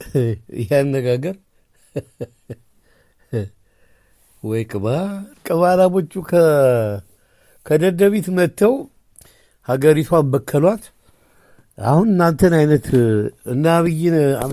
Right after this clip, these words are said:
አህመድን የመሰሉ ቅማላሞች ያው አዲስ አበባ ሲገቡ ከነ ቅማላቸው ነው የገቡት ህወሓቶች። እና ቅማላቸውን አራገፉብን። ቅማሎቹ ማን ናቸው? እነ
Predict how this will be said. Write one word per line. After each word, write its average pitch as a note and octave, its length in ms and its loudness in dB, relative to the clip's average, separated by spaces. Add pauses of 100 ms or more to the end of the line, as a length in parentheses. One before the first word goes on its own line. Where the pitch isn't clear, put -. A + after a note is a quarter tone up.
(140)
አህመድን C#3 500 -4
የመሰሉ C#3 480 -2 (560)
ቅማላሞች E3+ 640 2
ያው C#3 140 2 (320)
አዲስ F#3 220 4
አበባ A3+ 220 6
ሲገቡ B3 400 2
ከነ G#3 320 0
ቅማላቸው F3+ 540 2
ነው C#3 100 2
የገቡት G2+ 360 -4 (1040)
ህወሓቶች። C3+ 520 2 (840)
እና F3+ 160 -2 (140)
ቅማላቸውን G#3+ 800 4
አራገፉብን። D3 800 2 (580)
ቅማሎቹ G#3+ 540 4
ማን A3 200 4
ናቸው? A#3 340 4 (840)
እነ A#3 400 4